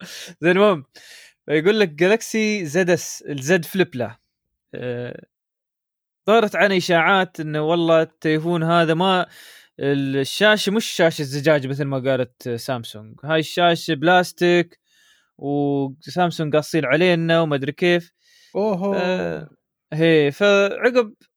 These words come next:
Speaker 1: تأكدوا جماعة من التقنيين، وتأكدوا من ناحية إنه يكسرون التليفون، وظهر حقيقة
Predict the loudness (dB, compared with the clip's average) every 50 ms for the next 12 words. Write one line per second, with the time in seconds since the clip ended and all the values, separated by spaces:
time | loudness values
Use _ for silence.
0 | _ _ _ _ _ _ -4 -4 -4 0 2 2 2 4 4 4 4 2 0 -2
1 | _ _ _ _ -20 -20 -8 -6 -4 0 0 2 2 0 0 -2 -4 -4 -4 -6
2 | -4 -2 0 -2 0 0 0 0 0 0 -2 -4 -6 -6 -8 -10 -4 -4 -2 0
3 | 2 2 2 2 0 -2 -4 -8 -14 _ _ -20 -20 -18 -10 -6 -6 -4 -4 -6
4 | -6 -6 -6 -4 -4 -4 -4 -6 -8 -2 0 2 4 4 4 2 2 2 2 2
5 | 2 0 -2 -6 -8 -10 -12 _ _ _ _ _ _ _ _ _ _ _ _ _
6 | _ _ _ _ -4 -4 0 2 2 2 2 0 -2 -2 -2 0 -2 2 2 2
7 | 2 2 0